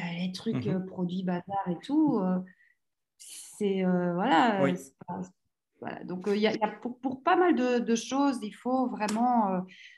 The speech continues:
Speaker 1: euh, onboarder des gens, euh,
Speaker 2: Mhm.
Speaker 1: et puis nous, l'idéal, ce serait de donner la vision et qu'on ait des équipes fortes pour, euh, la mettre en place.
Speaker 2: Oui, oui, oui.
Speaker 1: Tu vois ?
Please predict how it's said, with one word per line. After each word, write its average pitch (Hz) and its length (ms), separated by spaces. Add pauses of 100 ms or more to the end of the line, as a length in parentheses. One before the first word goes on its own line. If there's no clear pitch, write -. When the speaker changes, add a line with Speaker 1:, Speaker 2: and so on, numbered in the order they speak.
(160)
Speaker 1:
euh, 185 380 (100)
onboarder 208 540
des 208 160
gens, 220 800
euh, 190 340
Speaker 2:
Mhm. 127 220 (180)
Speaker 1:
et 208 140
puis 240 340
nous, 269 680 (140)
l'idéal, 208 680
ce 208 140
serait 233 560
de 185 120
donner 208 340
la 190 120
vision 226 640
et 202 120
qu'on 190 180
ait 185 100
des 185 240
équipes 190 300 (140)
fortes 247 280 (100)
pour, 190 260
euh, 170 80
la 170 100
mettre 165 240
en 156 80
place. 185 280 (800)
Speaker 2:
Oui, 131 300
oui, 127 80 (120)
oui. 117 100
Speaker 1:
Tu - 260
vois ? 190 280